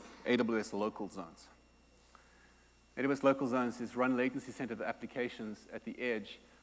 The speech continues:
using A W S infrastructure and services. And so think about a local zone as a very small availability zone, maybe has slightly fewer services than some of our larger zones.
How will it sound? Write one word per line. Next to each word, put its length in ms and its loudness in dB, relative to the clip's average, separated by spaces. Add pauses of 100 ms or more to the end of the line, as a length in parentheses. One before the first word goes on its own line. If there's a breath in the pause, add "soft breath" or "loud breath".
(140 loud breath)
using 240 -6
A 80 -2
W 180 2
S 140 0
infrastructure 680 -2
and 100 -4
services. 520 -6
And 80 -10
so 100 -2
think 220 -2
about 180 6
a 60 6
local 340 2
zone 460 0 (480 loud breath)
as 120 -6
a 40 -4
very 240 2
small 560 2
availability 580 0
zone, 380 -2 (1040 loud breath)
maybe 260 4
has 140 2
slightly 580 0 (100)
fewer 200 2
services 480 -2
than 80 -6
some 160 -6
of 80 -2
our 80 2
larger 300 -2
zones. 420 -6